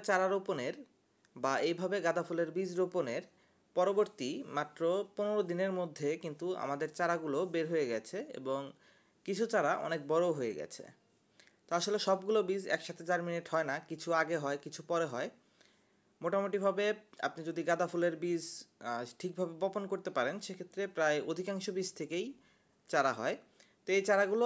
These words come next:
আর সামান্য একটু বড় হলে এগুলোকে আমি ট্রান্সফার করে আলাদা আলাদা পটে দিয়ে দেব বা আলাদা আলাদা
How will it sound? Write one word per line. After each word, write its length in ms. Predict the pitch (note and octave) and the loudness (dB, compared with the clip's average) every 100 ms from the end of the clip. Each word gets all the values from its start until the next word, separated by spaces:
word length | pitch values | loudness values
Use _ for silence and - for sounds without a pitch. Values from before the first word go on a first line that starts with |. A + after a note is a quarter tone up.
| A#3+ - | 4 4
আর 60 | D3 | 2
সামান্য 240 | F3 F#3 G3+ | 0 0 -2
একটু 120 | G3+ A3 F#3+ | -4 0 4
বড় 140 | G3 F3 | 4 4
হলে 160 | C3+ D#3+ G3+ | 2 0 -2
এগুলোকে 320 | D3 D#3 D#3 E3+ | -2 -4 -2 -2
আমি 120 | F#3 F#3+ | -2 -4
ট্রান্সফার 400 | E3+ D3 - F3+ F3+ | -2 -2 -2 -2 -2
করে 160 | B2+ F3+ - | -2 -2 0
আলাদা 240 | D3 C#3+ D#3 | 0 2 0
আলাদা 200 | D#3 F3 - | 0 -2 -2
পটে 200 | D#3 D#3+ | -2 -2
দিয়ে 140 | D3+ C3+ | -2 -2
দেব 120 | G#2+ G2+ B3 - _ - _ - | -2 -4 -6 -8 _ -20 _ 0
বা 60 | C3 | 2
আলাদা 220 | D3 D3 | 4 2
আলাদা 200 | D3+ C#3+ | 0 0